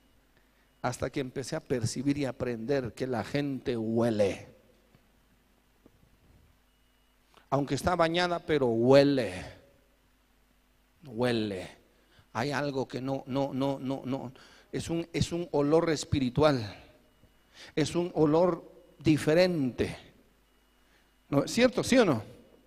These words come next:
Amén. Y uno dice, "Uf, uf". Y no es al-, mal aliento, no son axilas, no, es otro,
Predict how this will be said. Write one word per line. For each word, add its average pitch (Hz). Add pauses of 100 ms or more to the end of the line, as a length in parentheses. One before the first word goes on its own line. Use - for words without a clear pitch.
(340)
Amén. 220 (760)
Y 143
uno 139
dice, 131 (800)
"Uf, 381 (960)
uf". 370 (3250)
Y 131
no 135
es 127
al-, 123
mal 131
aliento, 180 (380)
no 139
son 131 (540)
axilas, 175 (1500)
no, 139
es -
otro, 139